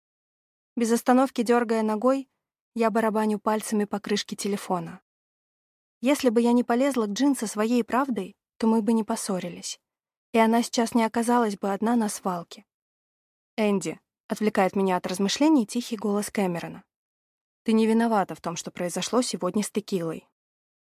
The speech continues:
"Знаю, но от этого не легче. И её зовут Джин".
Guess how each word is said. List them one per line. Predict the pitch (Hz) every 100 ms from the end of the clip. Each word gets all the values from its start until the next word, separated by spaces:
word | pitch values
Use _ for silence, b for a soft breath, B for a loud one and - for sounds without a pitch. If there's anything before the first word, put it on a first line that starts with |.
| _ _ _ _
"Знаю, | 269 277 294 262 208 196 _ _ _ -
но | 233
от | 233
этого | 330 240
не | 226 269
легче. | 233 180 - - _ _ _ _ -
И |
её | 247 240 320
зовут | 339 240 190
Джин". | 185 214 262 185 180